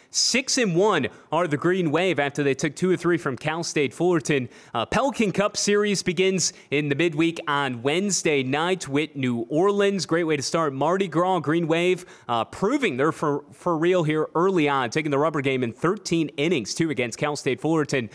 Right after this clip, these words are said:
last Sunday. Four hour and forty-six minute game. We were just talking about games moving quickly. Uh, that one, not so much. Tulane may have found an ace, though, in Braden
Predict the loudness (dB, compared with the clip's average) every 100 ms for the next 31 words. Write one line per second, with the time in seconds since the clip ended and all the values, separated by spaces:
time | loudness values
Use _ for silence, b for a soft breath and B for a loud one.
0 | B B -4 -2 -2 -4 -2 0 0 0
1 | 0 -6 -4 2 2 2 2 2 2 -2
2 | -4 0 0 2 0 -2 0 0 0 0
3 | 0 -2 -2 -2 0 0 0 0 0 -2
4 | -2 -2 -2 -6 -2 -2 2 0 2 0
5 | -2 -2 0 0 0 0 -2 0 0 0
6 | 0 -2 -2 0 0 0 -4 -2 0 0
7 | 0 0 0 0 -2 0 0 0 0 0
8 | 0 0 -2